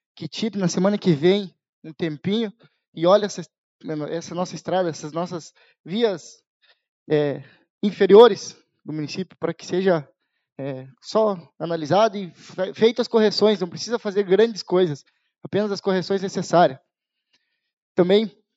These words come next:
parabenizar o município. A gente cobra, a gente fala, mas eu gostaria de parabenizar pela contratação da fonoaudióloga. Isso sim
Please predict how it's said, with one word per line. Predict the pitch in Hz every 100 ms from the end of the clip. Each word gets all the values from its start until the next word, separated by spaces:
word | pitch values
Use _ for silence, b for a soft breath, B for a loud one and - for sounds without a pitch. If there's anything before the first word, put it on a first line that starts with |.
| _
parabenizar | - 175 185 196 175 196 220
o |
município. | 202 165 - 202 - 139 - _ _ 147
A | 143
gente | 160 175 _ _ _ _ _
cobra, | 175 214 214 185
a |
gente | 165 156 -
fala, | - 175 208 208
mas | 196
eu | 185
gostaria | 180 180 190 190
de |
parabenizar | 196 185 185 170 190
pela | 208 196
contratação | 190 190 180 160 202
da | 196
fonoaudióloga. | 165 196 180 160 185 170 143 _ _ _ _ _
Isso | 214 240 -
sim | - 220 220 160